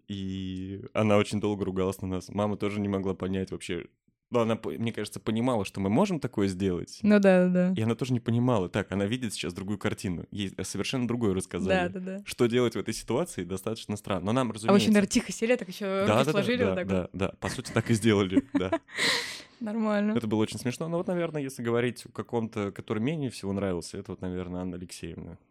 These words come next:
Speaker 2: Ну.
Speaker 1: Вы уж извините, Анна
Speaker 2: Я
Speaker 1: Алексеевна, если вдруг вы слышите этот подкаст, тут ни в коем случае нет никакой личной неприязни.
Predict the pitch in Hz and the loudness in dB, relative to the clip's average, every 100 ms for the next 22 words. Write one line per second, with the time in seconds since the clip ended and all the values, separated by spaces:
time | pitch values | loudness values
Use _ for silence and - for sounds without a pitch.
0 | _ _ _ - 208 202 190 - - - | _ _ _ -8 -4 -4 -4 -6 -12 -12
1 | 98 104 135 117 92 95 - 92 95 113 | -4 -2 0 2 4 4 2 -2 -4 -4
2 | 101 104 - - 98 - 90 92 98 - | -4 -4 -6 -6 -6 -6 -8 -4 -4 -4
3 | 135 143 - _ _ _ - 120 113 143 | -8 -8 -14 _ _ _ -6 -6 -4 -6
4 | 113 104 - 101 95 92 92 85 107 - | -6 -10 -8 -8 -8 -10 -8 -8 -6 -8
5 | 92 90 110 135 135 208 | -10 -8 -10 -10 -10 -12